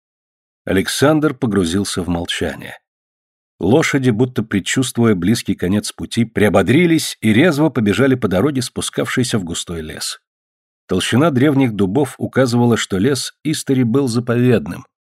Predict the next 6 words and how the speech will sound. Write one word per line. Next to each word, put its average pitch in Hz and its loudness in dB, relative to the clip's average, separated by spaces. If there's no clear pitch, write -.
защищая 120 2
равнину 127 4
Персеполиса 127 0
от 123 -4
северных 90 -2
ветров. - -10